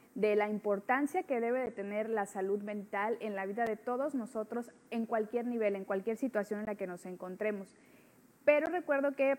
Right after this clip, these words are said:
platicando, eh, por WhatsApp, ¿verdad? La semana pasada me estaba comentando del lema que tiene este año,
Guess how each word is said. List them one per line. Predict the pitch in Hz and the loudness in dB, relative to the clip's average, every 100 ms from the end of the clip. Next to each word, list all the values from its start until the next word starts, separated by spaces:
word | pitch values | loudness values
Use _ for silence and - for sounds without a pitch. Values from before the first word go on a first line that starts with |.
| - - | -2 0
platicando, | 233 220 226 240 247 254 214 208 | 2 4 2 2 4 4 4 2
eh, | 196 190 185 185 - - | 2 0 -2 -8 -14 0
por | 220 | 4
WhatsApp, | 233 247 247 - 208 - | 4 2 -2 -2 -2 -2
¿verdad? | 202 202 202 | -6 -4 -2
La | 196 208 | -2 -2
semana | 220 208 220 | -4 -4 -4
pasada | 220 208 214 220 226 | -4 -2 0 0 -2
me | 220 | -4
estaba | 240 240 | -2 -2
comentando | 240 208 202 208 220 226 | -2 -4 -4 -2 0 0
del | 208 220 | 0 0
lema | 226 220 233 | 0 0 0
que | 233 | -2
tiene | 208 208 208 | 0 -2 -2
este | 214 208 | -4 -2
año, | 196 196 208 | -2 -4 -6